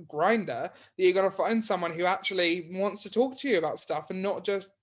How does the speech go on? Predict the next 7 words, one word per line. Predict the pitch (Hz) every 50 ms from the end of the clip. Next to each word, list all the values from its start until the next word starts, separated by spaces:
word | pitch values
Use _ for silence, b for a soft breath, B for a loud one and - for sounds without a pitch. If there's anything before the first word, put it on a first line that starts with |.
| _ _ _ _ _ _ _ _
sex. | - - 208 226 240 226 - - - -
Like, | 160 151
let's | 156 175 -
be | - 160
real." | 156 170 196 180 135 90 98 160 202 B B B B B B B B B
Um, | 170 185 180 180 175 180 175 175 175 180 - _ -
and | 190 202 202 196 202 202 -